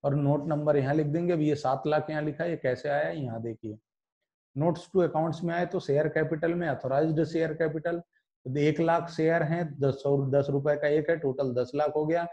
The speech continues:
Issued हैं पचहत्तर हजार share issue हुए हैं, दस का एक है, साढ़े सात लाख ये हो गया।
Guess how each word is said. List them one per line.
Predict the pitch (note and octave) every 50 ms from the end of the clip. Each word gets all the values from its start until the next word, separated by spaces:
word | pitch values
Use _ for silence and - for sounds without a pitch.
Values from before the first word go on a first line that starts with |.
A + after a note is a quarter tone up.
| - _ _ _ _ _ _
Issued | E3 D#3 - - F#3+ G3+ G#3 F3
हैं | E3+ E3+ F#3+ F#3+
पचहत्तर | F3+ F3 D3 - D3 C#3+ - - F3 E3
हजार | D#3+ E3 D#3+ E3 E3 E3
share | D#3+ E3 - D#3 D#3+ D#3+ D#3+ D#3
issue | C#3+ D3 - E3+ E3
हुए | D#3+ E3 E3+ E3
हैं, | E3 E3
दस | D#3 C#3 B2+ - -
का | - C#3
एक | C#3 C#3 C#3 C#3
है, | C3+
साढ़े | - - B2 C3 D3
सात | C#3+ - D3+ D3 - D#3
लाख | D#3+ D#3+ D3+ -
ये | E3+ E3
हो | E3 E3
गया। | E3 E3+ F3+ F3+